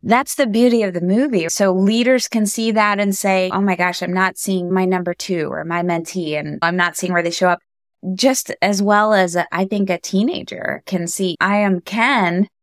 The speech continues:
and I'm waiting for my boyfriend, my friend to validate me, to invite me to the party," instead of making my own existence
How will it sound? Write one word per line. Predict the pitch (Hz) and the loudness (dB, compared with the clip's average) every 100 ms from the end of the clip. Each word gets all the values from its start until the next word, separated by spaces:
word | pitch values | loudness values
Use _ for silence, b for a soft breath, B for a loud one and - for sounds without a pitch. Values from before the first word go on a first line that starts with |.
| _ | _
and | - 214 | -4 0
I'm | 208 | 0
waiting | 202 196 214 254 240 180 165 185 | 0 0 0 2 2 0 -2 -4
for | - 185 180 185 | 2 2 4 2
my | 185 | 0
boyfriend, | 175 185 185 - 170 175 | 2 0 0 -2 -4 -2
my | 180 | -2
friend | 180 - 202 185 175 175 | -4 -4 -2 0 -2 -4
to | 170 | -4
validate | 175 175 180 170 170 - | -2 0 0 -2 -4 -4
me, | 170 165 | -8 -8
to | 185 | -8
invite | 175 170 180 | -6 -2 -2
me | 175 | -4
to | 180 185 | -4 -4
the | 170 | -6
party," | - 175 165 175 185 _ _ _ | -4 -2 -2 -4 -6 _ _ _
instead | 180 185 - 202 190 | 0 0 0 2 2
of | 185 175 - | 2 0 -4
making | 175 180 190 185 | -4 -2 -2 -2
my | 170 113 | -2 -4
own | 165 175 | -4 -6
existence | 160 - 170 - - 151 | -8 -8 -10 -8 -10 -10